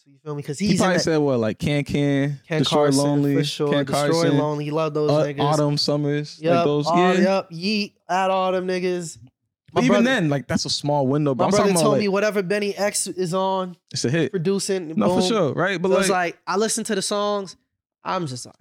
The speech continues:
Speaker 1: I ju-, I could see, I could, I could feel
Speaker 2: I
Speaker 1: the,
Speaker 2: hear that.
Speaker 1: I could feel the brain cells just deteriorating slowly, bro.
Speaker 2: That's your own perspective. It,
Speaker 1: Slow-,
Speaker 2: you shouldn't look at it like that.
Speaker 1: slowly.
Speaker 2: But, right?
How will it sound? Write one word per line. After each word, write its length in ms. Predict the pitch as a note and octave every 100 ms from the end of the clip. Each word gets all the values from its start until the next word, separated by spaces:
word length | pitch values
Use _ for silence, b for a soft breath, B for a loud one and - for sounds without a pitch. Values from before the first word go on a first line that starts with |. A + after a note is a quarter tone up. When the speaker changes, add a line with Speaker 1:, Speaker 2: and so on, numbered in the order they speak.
| _ _ _ _ _
Speaker 1:
I 120 | E3+
ju-, 100 | F3+ E3
I 80 | G#3
could 120 | D3+
see, 160 | - -
I 80 | E3+
could, 180 | D#3+ -
I 120 | E3+
could 160 | - C#3+
feel 160 | F3+
Speaker 2:
I 20 |
Speaker 1:
the, 60 | F3
Speaker 2:
hear 180 | E3+ G3
that. 240 | A3 A3+ -
Speaker 1:
I 60 |
could 160 | G3 F3+
feel 360 | - G#3+ G3+
the 80 | F#3+
brain 420 | C#3 D#3 F3+ F3+
cells 480 | E3+ F#3 E3 D#3+ C#3
just 240 | C3+ D3 - _
deteriorating 920 | - - - F3+ E3 D#3+ D#3 D3 C#3
slowly, 720 | - - G#2+ D#3+ D3+ - C#3+
bro. 180 | - -
Speaker 2:
That's 240 | F#3 F#3+
your 80 | F3+
own 160 | E3 D#3+
perspective. 600 | D3+ - D3 - C#3+ C3+
It, 260 | - D#3+
Speaker 1:
Slow-, 160 | D#3 D3+
Speaker 2:
you 60 | D3+
shouldn't 240 | C4 B3
look 100 | A#3+
at 60 | F#3+
it 60 |
like 180 | D3+ C#3
that. 140 | G#2+
Speaker 1:
slowly. 360 | - C#3 D#3 D#3
Speaker 2:
But, 220 | A#3+ G3+
right? 280 | D3+ A3